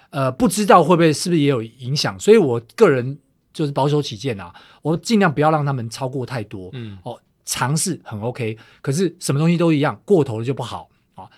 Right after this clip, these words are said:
Speaker 1: 所以我自己会有个设定。那一般我们在国内的比赛里面啊，其实也有一个很简单的设定嘛，就是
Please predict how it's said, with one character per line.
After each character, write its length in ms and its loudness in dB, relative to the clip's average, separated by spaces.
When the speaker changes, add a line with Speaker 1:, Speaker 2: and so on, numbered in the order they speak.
Speaker 1:
所 120 6
以 60 6
我 180 4
自 140 -4
己 160 0
会 140 4
有 80 2
个 80 -4
设 240 0
定。 200 -6
那 280 2
一 100 -2
般 180 6
我 80 2
们 160 0
在 280 2
国 240 -4
内 100 0
的 60 -2
比 120 -8
赛 180 -4
里 100 -6
面 180 -6
啊， 140 -8
其 120 -10
实 80 -2
也 120 4
有 80 6
一 40 2
个 80 0
很 80 -2
简 160 -4
单 140 -4
的 60 -6
设 160 -6
定 120 -6
嘛， 140 -12
就 100 -10
是 200 -8